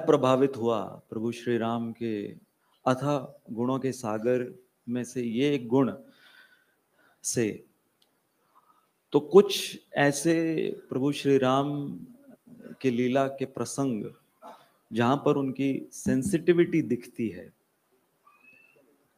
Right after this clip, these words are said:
सबसे पहले तो, आ, जब वो वनवास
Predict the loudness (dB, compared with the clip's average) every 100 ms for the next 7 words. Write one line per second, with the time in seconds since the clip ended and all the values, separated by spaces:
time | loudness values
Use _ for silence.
0 | _ _ _ -2 2 4 8 8 8 8
1 | 6 4 2 -6 -18 -20 _ _ -20 -20
2 | -20 -20 _ _ _ _ _ _ -6 -2
3 | 0 -2 -4 -6 -12 -16 -20 -12 2 6
4 | 6 6 8 10 8 6 0 -12 _ _
5 | _ -20 -20 _ _ _ _ _ _ _
6 | _ _ _ _ _ -6 0 2 6 6
7 | 6